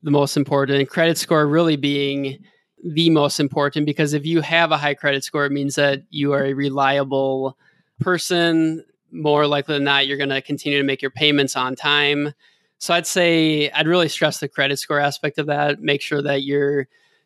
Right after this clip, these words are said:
doing what you can to improve that score, making your payments on time. Yeah, and I guess one way to get even a lower rate is to have a cosigner, but typically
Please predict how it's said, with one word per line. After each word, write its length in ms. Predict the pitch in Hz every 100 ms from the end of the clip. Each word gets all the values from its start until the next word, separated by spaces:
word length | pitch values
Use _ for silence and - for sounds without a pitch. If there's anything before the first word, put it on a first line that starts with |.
| -
doing 220 | 190 185
what 140 | 180 165
you 100 | 156
can 340 | - 160 156
to 320 | - 156 147
improve 400 | 143 139 - 156
that 180 | 147 143
score, 360 | - 156 143 143
making 720 | 139 139 143 143 139 139 127 _ _ _ _ -
your 160 | 156
payments 500 | 147 - 151 143 143
on 140 | 143 139
time. 680 | - 139 135 139 139 139 147 - _ _ _ -
Yeah, 180 | 190
and 100 | 165
I 80 | 160
guess 320 | 160 170 -
one 260 | 160 160 165
way 140 | 156
to 160 | 151 165
get 400 | 151 143 139 127 _ -
even 200 | 160 147
a 80 | 143
lower 280 | 143 147 139
rate 280 | 139 135
is 240 | 135 139 -
to 580 | 147 135 135 135 127 127 _ _ _ _
have 160 | 151 143
a 60 |
cosigner, 800 | 139 151 151 - 196 208 220 208
but 240 | 156 139 131 _
typically 1040 | - 165 160 165 156 147 143 143 139 139